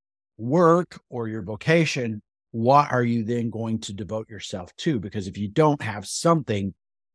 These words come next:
your health declines, your mental health declines. I've been around people that just struggle with negative thinking.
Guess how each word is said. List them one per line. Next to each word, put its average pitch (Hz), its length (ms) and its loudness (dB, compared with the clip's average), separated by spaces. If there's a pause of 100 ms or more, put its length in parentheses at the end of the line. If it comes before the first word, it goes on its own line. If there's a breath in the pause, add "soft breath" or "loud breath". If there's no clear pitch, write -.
(120)
your 123 160 2
health - 320 -2 (140)
declines, 90 600 -6 (480)
your 120 160 2
mental 123 680 2
health 92 300 -12
declines. 85 560 -14
I've 110 200 -14
been 110 100 -4
around 101 320 -4
people 95 520 -6 (280)
that 101 220 -2
just - 200 -6
struggle 110 460 0
with 101 260 0 (600)
negative 120 500 2
thinking. - 460 -2